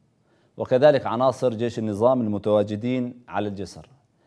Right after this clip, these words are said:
علما أنه حي الشعار يا جماعة الخير تحت سيطرة المعارضة المسلحة من أواخر تموز ألفين واثناعش، ولا وجود على الإطلاق للقوات النظامية.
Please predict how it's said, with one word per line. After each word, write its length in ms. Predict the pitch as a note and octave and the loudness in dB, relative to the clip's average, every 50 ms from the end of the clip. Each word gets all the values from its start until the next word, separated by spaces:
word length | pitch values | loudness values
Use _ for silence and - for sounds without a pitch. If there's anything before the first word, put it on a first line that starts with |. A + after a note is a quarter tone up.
| _ _ _ _ | _ _ _ _
علما 320 | - A2+ B2+ C#3 C3+ B2+ A#2+ | -2 0 0 0 0 -2 -2
أنه 160 | A2+ A2+ G#2+ | -4 -4 -2
حي 180 | G#2 B2 C3+ | -2 -2 -2
الشعار 380 | A#2+ G2 - A#2+ G2+ A#2 A#2+ G#2+ | -2 -2 -2 0 2 4 4 4
يا 440 | G#2 G2+ G2 F#2+ F#2 F#2 F#2 F2 - | 4 4 4 4 4 2 2 0 -2
جماعة 300 | - G#2 A2 A#2 A2+ G#2+ | -4 -4 -2 -2 -2 -4
الخير 400 | G#2 F2+ - C3+ C3 C3+ C3 B2 | -6 -6 -2 0 2 4 2 2
تحت 260 | A#2+ - C3+ A#2 - | 0 -2 -6 -6 -4
سيطرة 280 | - A2+ G2+ - B2+ G#2+ - | -4 -4 0 0 0 0 0
المعارضة 460 | G#2 G#2 G2+ F#2 A2 A#2 A2 G2 G2+ | -2 -4 -2 0 0 0 0 0 -2
المسلحة 500 | F#2+ G2 F#2 A#2+ B2 B2+ B2 - - A#2 | -4 -2 0 0 0 0 0 -2 -2 -2
من 140 | G#2+ G2+ G2 | -4 -4 -2
أواخر 340 | G2+ G#2+ B2 - - A2+ - | 2 2 2 2 2 -2 -6
تموز 480 | - A#2 G#2+ G#2+ A#2 B2+ B2+ A#2+ A2 | -6 -6 -4 -4 -2 -2 -2 -4 -4
ألفين 240 | - F#2+ - A2+ A2 | -8 -8 -8 -6 -6
واثناعش، 460 | G2 - - F#2+ C2+ - - - - | -6 -6 -8 -10 -10 -10 -14 -16 -4
ولا 200 | G#2+ G#2 A#2 B2 | -2 0 2 2
وجود 340 | A#2 G#2+ G#2+ A2 A#2+ A#2 G2 | 2 2 0 -2 -2 -2 0
على 200 | G2+ G2+ A#2 A#2+ | 0 0 0 0
الإطلاق 420 | A#2 A2+ A2 - B2 A#2+ A2+ - | -2 -4 -4 -2 0 0 0 -2
للقوات 360 | G2 F2+ - G2+ F#2+ F2+ - F#2+ | -4 -8 -6 -4 -4 -4 -4 -6
النظامية. 500 | F2+ E2+ D#2+ E2 D2+ D2+ D2+ D2 - | -8 -8 -6 -8 -8 -8 -10 -14 -20